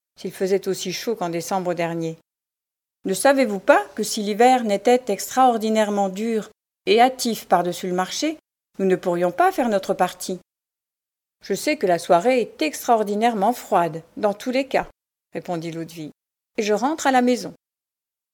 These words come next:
Peter van Hulp sortit de son gousset une grosse montre d'or et, la tenant aussi bien que ses doigts engourdis le lui permettaient,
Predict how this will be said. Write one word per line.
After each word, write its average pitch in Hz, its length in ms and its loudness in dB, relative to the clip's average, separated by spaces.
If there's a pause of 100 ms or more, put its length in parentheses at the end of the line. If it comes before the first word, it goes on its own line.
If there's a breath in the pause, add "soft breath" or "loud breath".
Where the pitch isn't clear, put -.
(280)
Peter 302 280 0
van 190 300 0
Hulp 202 260 -4 (500)
sortit 262 420 -8
de 175 80 -4
son 165 200 -8
gousset 220 500 -10
une 165 140 -4
grosse 285 460 -8
montre 185 420 -6
d'or 175 400 -8 (580)
et, 262 220 -4 (420)
la 165 120 0
tenant 214 420 -2 (260)
aussi 247 280 -2
bien 240 260 -2
que 190 140 -8
ses - 140 -8
doigts 202 280 0
engourdis 180 500 -4
le 175 80 0
lui 156 180 -4
permettaient, 156 600 -4